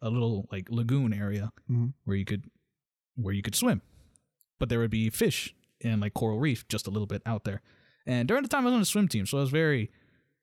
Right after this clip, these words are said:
Speaker 1: I was very capable swimming, and there was, like, not many waves. It was,
Speaker 2: Mm-hmm.
Speaker 1: like, tiny waves or whatever. So I became chummy with the bartender. He's like, "Hey, come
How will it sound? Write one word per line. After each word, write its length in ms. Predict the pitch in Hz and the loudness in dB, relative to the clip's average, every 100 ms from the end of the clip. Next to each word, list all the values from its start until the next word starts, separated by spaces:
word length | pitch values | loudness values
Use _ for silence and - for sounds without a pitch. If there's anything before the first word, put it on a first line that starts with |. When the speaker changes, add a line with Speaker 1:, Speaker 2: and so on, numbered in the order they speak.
| _ _ | _ _
Speaker 1:
I 40 | 185 | -2
was 60 | |
very 160 | 190 170 | 0 2
capable 480 | 180 160 143 135 139 | 2 2 2 0 0
swimming, 440 | - 139 120 120 - | -2 2 2 2 0
and 180 | 120 113 | 0 2
there 80 | 117 | 0
was, 120 | 120 | 0
like, 120 | 110 | 2
not 260 | 113 123 110 | 2 2 2
many 220 | 113 101 | 2 2
waves. 480 | 98 95 92 - - _ | 0 -4 -6 -8 -10 _
It 60 | 160 | 2
was, 80 | |
Speaker 2:
Mm-hmm. 40 | 143 | 2
Speaker 1:
like, 100 | 110 | 2
tiny 240 | 120 101 | 0 0
waves 220 | 98 98 95 | 0 -2 -6
or 40 | |
whatever. 300 | 98 98 - - _ _ - _ _ - _ _ _ _ | -6 -6 -10 -14 _ _ -20 _ _ -20 _ _ _ _
So 380 | - 233 180 - _ - _ _ _ _ _ | 0 2 2 -2 _ -20 _ _ _ _ _
I 140 | 156 285 | 2 4
became 260 | 240 170 | 4 2
chummy 240 | 135 123 107 | 2 0 0
with 80 | 104 | 0
the 80 | 104 | -2
bartender. 380 | 101 117 147 196 | -2 0 0 0
He's 100 | 196 | -2
like, 120 | 165 | 0
"Hey, 180 | 294 110 | 0 0
come 260 | - 147 | 0 0